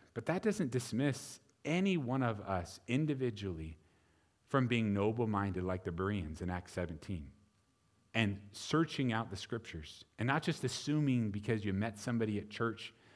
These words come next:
what they're telling you is good. Not just assuming that because there's a pastor or a teacher that you agree with on a lot of things that they're gonna point out error to you. Because people get fooled.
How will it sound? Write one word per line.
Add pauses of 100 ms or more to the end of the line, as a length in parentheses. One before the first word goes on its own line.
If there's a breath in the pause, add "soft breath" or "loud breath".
(140 loud breath)
what
they're
telling
you
is
good. (760 soft breath)
Not
just
assuming (280 loud breath)
that
because (280 loud breath)
there's
a
pastor
or
a
teacher
that
you
agree
with
on
a
lot
of
things
that
they're
gonna
point
out
error
to
you. (880 soft breath)
Because
people
get
fooled.